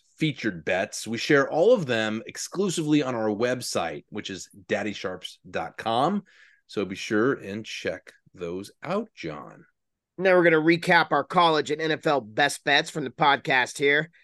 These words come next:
Speaker 2: N F L action, I like the Titans plus one and a half at Indy, and then Patriots minus one and a half at home against that injured Derek Carr, sir.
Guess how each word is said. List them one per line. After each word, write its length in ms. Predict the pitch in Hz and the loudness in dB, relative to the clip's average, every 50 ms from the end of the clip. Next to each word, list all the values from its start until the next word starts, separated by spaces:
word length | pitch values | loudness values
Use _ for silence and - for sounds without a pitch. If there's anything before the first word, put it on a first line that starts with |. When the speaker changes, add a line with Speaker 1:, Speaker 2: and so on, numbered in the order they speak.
| _ _ _ _ | _ _ _ _
Speaker 2:
N 120 | 185 190 202 | 0 2 2
F 180 | 196 180 - | 2 2 4
L 220 | 202 196 190 190 190 | 4 6 6 6 6
action, 360 | 185 185 180 170 - 214 202 | 6 4 4 2 -2 -4 -2
I 60 | 190 | -2
like 240 | 180 165 170 170 170 | 0 0 0 -2 _
the 60 | 139 | -14
Titans 480 | 120 - 156 160 175 170 170 180 175 170 | -10 -2 -2 -2 -2 -2 -4 -8 -8 -10
plus 320 | _ - 165 170 165 - | _ -4 -2 -2 -2 -2
one 160 | 135 151 151 | -4 -2 -2
and 100 | 151 143 | 0 -2
a 60 | 139 | -2
half 340 | 135 139 139 143 143 143 _ | 0 2 2 2 2 2 _
at 220 | 139 135 131 - _ | 2 0 0 0 _
Indy, 400 | 131 139 143 151 156 165 170 160 | -4 -4 -2 0 0 0 0 0
and 100 | 135 123 | -2 0
then 280 | 143 147 147 139 127 90 | -2 -2 -2 -4 -8 -8
Patriots 680 | - - 147 170 196 170 - 147 120 98 90 - - | -4 0 0 0 0 0 -4 -4 -4 -6 -6 -8 -12
minus 500 | - 98 107 143 190 247 285 277 - - | -12 -8 -2 -2 0 0 0 -2 -4 -6
one 360 | 135 113 113 135 160 196 233 | -12 -8 -6 -2 -2 0 0
and 100 | 226 190 | -2 -2
a 80 | 151 123 | -4 -4
half 320 | 131 139 156 170 165 165 | -4 -4 -4 -4 -6 -6
at 140 | - - - | -8 -10 -8
home 400 | - 127 135 143 156 180 180 170 170 - - _ _ _ | -6 -4 -2 -2 -2 -2 -4 -6 -10 -18 -20 _ _ _
against 420 | - - 117 117 143 143 139 - - | -8 -8 -2 -2 -2 -2 -2 -4 -2
that 220 | 131 123 123 123 _ _ | 0 0 0 0 _ _
injured 540 | - 190 240 240 202 214 226 233 220 214 - - - | -6 -4 -4 -4 -4 -4 -4 -4 -4 -4 -8 -8 -12
Derek 440 | 113 113 135 147 170 175 170 170 - _ _ | -10 -6 -4 -4 -4 -6 -6 -10 -16 _ _
Carr, 500 | - - 123 107 98 87 78 - - - | -14 -8 -6 -4 -4 -4 -6 -8 -10 -12
sir. 460 | - - - 50 50 50 50 50 | -12 -12 -12 -12 -12 -12 -14 -14